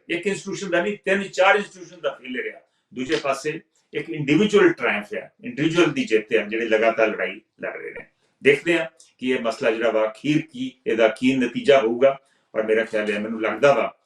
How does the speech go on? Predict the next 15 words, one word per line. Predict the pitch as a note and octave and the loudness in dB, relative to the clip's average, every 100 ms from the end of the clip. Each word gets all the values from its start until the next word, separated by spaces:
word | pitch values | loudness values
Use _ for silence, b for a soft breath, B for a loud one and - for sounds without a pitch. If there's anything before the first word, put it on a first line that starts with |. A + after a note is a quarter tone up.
| _ - | _ -4
ਕਿ | |
ਇਹਦੇ | A2 A#2 | -2 0
ਬਾਰੇ | G#2 F#2+ | -4 -6
ਆਪਾਂ | F#2+ F#2+ F#2+ | -8 -10 -12
ਨੂੰ | |
ਦੁਬਾਰਾ | F2+ F#2+ F#2+ A2 | -12 -6 0 0
ਵੀ | A2+ | 0
ਗੱਲ | G2+ F#2+ | -4 -4
ਕਰਨੀ | G2 F#2 G2+ | -8 -10 -10
ਹੋ | F2+ | -12
ਪਵੇਗੀ | - A2 C#3 C3 C3 | -4 2 2 2 0
ਔਰ | B2+ G#2+ | 0 0
ਗੱਲ | G#2 G2+ | -2 -2
ਕਰਾਂਗੇ | A2 B2 G#2 | 0 0 -2
ਆਪਾਂ, | - - - | -6 -10 -20